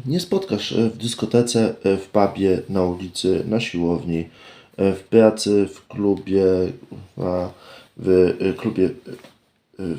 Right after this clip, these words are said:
fitness, na zajęciach jogi, na zajęciach zgańcarstwa, w kościele. Nie, ponieważ kobiety, po prostu natura kobiet jest wszędzie. Wszędzie, mój drogi. Wszędzie jest taka sama.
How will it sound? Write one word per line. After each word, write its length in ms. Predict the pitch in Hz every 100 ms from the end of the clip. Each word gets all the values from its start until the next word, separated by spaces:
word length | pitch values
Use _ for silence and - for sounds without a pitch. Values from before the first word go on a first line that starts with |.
| - - -
fitness, 680 | 131 127 120 113 107 107
na 100 | 95
zajęciach 600 | 92 95 95 92 92 90
jogi, 640 | 101 120 120 117 107 104 107 - - - -
na 100 | -
zajęciach 540 | 98 104 101 101 98 -
zgańcarstwa, 1200 | 95 92 107 104 90 120 120 113 - - 107 104
w 100 | 101
kościele. 840 | - 98 - - 104 104 110 110 107 - - - _
Nie, 340 | 139 156 139 107
ponieważ 320 | - 104 101 -
kobiety, 720 | 120 113 123 123 117 117 113 - _ _ _
po 100 | -
prostu 300 | - 101 -
natura 380 | 95 92 107 104
kobiet 380 | 92 95 98 95
jest 120 | 82
wszędzie. 480 | - 87 92 82 82 80 _ _ _ _
Wszędzie, 380 | - 92 98 85
mój 160 | 73
drogi. 300 | - 76 69 - - _ _ _ _ _
Wszędzie 520 | - 80 80 82 85 - _
jest 280 | 78 69 - - _ -
taka 200 | 131 165
sama. 400 | - 185 69